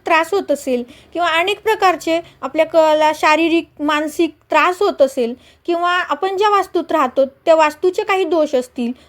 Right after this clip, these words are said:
तिथले भूमीचे काही दोष असतील किंवा वाईट शक्तींचा त्रास आपल्याला होतोय किंवा आपली काहीच चुकी नसताना सुद्धा प्रारब्धवश काही त्रास आपल्याला होतोय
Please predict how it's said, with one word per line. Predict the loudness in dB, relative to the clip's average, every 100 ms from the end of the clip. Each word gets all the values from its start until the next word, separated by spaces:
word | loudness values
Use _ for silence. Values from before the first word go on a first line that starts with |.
| -10
तिथले | -4 -2 0
भूमीचे | 0 2 0 0 0
काही | 0
दोष | 2 2 2
असतील | 0 0 -8 -8 -10 -20 _
किंवा | -2 0 2
वाईट | 2 2 0
शक्तींचा | -4 -2 -4 -2 -4
त्रास | -2 0 0 0 0
आपल्याला | -2 2 2 4
होतोय | 2 2 0 -4 -6 -16 _
किंवा | -6 -2 -2
आपली | -2 -2 -2
काहीच | 0 0 0 0
चुकी | 0 0
नसताना | -2 -2 -4 -4 -4 -4
सुद्धा | -4 -2 -2 -4 -18 _
प्रारब्धवश | 2 2 2 -2 -2 -2 -2 -4 -2
काही | -2 -2
त्रास | -4 0 0 0
आपल्याला | -4 0 0 2
होतोय | 2 0 -2